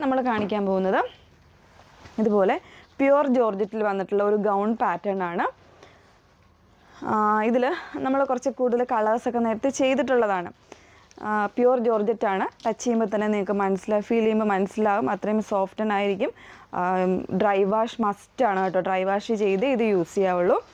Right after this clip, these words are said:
ആ, ഇതിൽ യോക്കിൽ ഇതുപോലെ ഒരു പാച്ചിങ് കൊടുത്തേക്കാണ്. നെറ്റിൽ ഒരു, ആ, സ്റ്റിക്കി ആയിട്ടുള്ള,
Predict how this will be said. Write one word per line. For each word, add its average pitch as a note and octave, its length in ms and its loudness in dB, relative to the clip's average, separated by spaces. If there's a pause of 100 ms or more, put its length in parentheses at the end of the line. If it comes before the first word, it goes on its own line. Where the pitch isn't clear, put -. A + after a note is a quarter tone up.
(420)
ആ, G3+ 220 0
ഇതിൽ A3 320 0 (240)
യോക്കിൽ A3 640 0 (180)
ഇതുപോലെ G#3+ 300 0
ഒരു A3+ 100 2
പാച്ചിങ് A#3 540 -2
കൊടുത്തേക്കാണ്. G#3 800 0
നെറ്റിൽ A3+ 480 0 (540)
ഒരു, A#3 460 2
ആ, G3+ 200 0
സ്റ്റിക്കി - 500 -4
ആയിട്ടുള്ള, A3 560 0